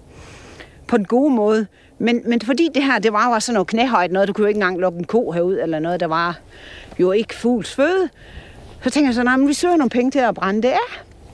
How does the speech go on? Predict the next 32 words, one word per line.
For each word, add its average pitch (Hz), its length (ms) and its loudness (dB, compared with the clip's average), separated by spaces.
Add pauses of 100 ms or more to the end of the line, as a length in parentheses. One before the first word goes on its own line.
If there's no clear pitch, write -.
(1160)
Og 262 160 0
så 370 100 -2
får 349 180 2
vi 294 60 0
så 294 120 -2
ligesom, 349 260 2
det 285 260 -2
er 320 40 2
derfor, 302 160 0
at 277 80 2
I 240 100 -2
kan 240 160 0
se, 330 360 -4 (280)
øh, 190 480 2
at 214 100 -4
der 220 80 2
er 247 140 0
træer, 330 300 0
der 226 100 0
simpelthen 311 280 2
er 240 100 -2
gået 214 180 2
ud, 403 360 0 (840)
øh, 196 280 2
i 277 180 4
det. 226 280 0
Og 214 100 -2
det 320 80 2
var 330 60 2
sådan 381 180 0
noget, 208 460 4 (200)
øh, 165 60 -2